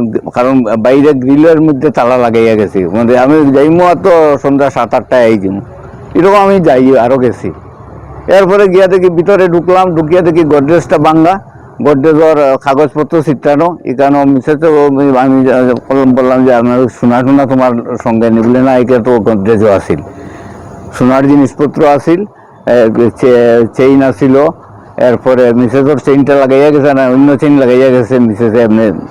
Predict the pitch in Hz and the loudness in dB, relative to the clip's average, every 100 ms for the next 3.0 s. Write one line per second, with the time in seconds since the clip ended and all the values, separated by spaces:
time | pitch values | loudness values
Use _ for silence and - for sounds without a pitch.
0 | - 107 92 104 101 101 104 101 104 107 | 0 0 0 -2 -2 -2 -2 0 2 2
1 | 104 101 98 113 117 123 120 127 131 131 | 2 0 -2 -2 0 0 2 2 2 0
2 | - - 143 127 127 120 123 123 120 123 | -6 -6 0 2 2 2 2 2 2 0